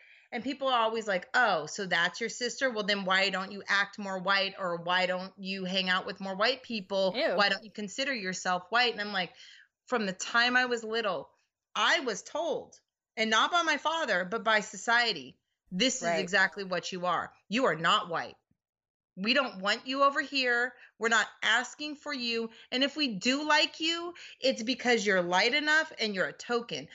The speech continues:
Speaker 1: You're the Black
Speaker 2: Right.
Speaker 1: person that we can show everybody that we're cool with Black people with. And I'm not here for that shit. I'm
Speaker 2: Palatable
Speaker 1: not."
Speaker 2: Black. Yeah, and I've been the palatable Black hire. I've been the palatable Black friend until I realize that that's what's happening, and then I'm no longer that friend. You know,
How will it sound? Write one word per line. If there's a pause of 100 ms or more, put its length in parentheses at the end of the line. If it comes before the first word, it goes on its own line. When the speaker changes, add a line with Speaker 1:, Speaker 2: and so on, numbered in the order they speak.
(220)
Speaker 1:
You're
the
Black
Speaker 2:
Right.
Speaker 1:
person
that
we
can
show
everybody
that
we're
cool
with
Black
people
with.
And
I'm
not
here
for
that
shit.
I'm
Speaker 2:
Palatable
Speaker 1:
not."
Speaker 2:
Black. (280)
Yeah,
and
I've
been
the
palatable
Black
hire. (100)
I've
been
the
palatable
Black (220)
friend
until
I
realize
that
that's
what's
happening,
and
then
I'm
no
longer
that
friend.
You
know,